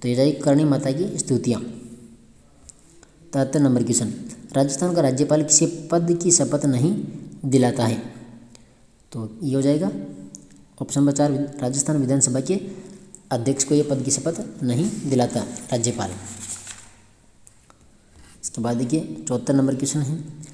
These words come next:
राजस्थान लोक सेवा आयोग के संबंध में कौन सा कथन सही है? तो यहाँ पर देखिए, राजस्थान लोक सेवा आयोग का सदस्य छः वर्ष की अवधि तथा अवधि तक या फिर बासठ वर्ष की आयु प्राप्त कर लेने तक इसमें से जो भी पहले अपना पद धारण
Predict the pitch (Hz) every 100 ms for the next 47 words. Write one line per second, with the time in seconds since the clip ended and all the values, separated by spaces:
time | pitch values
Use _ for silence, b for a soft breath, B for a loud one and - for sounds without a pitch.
0 | B - 131 147 - 180 151 165 - 156
1 | 147 135 135 151 131 127 117 - - -
2 | - 135 139 170 165 - 160 196 - B
3 | B - - 127 113 127 127 - - -
4 | - 120 120 120 131 139 131 123 151 143
5 | 151 143 156 151 135 135 135 143 135 131
6 | 156 156 B B B - - 190 156 139
7 | 170 170 135 135 156 233 147 - 131 131
8 | - - - - - - 139 147 170 175
9 | - B B B - 131 127 135 156 170
10 | 151 - 160 147 151 147 139 - 143 135
11 | 135 135 151 - 147 143 190 - B B
12 | B - 131 147 147 131 139 165 143 135
13 | 147 165 131 165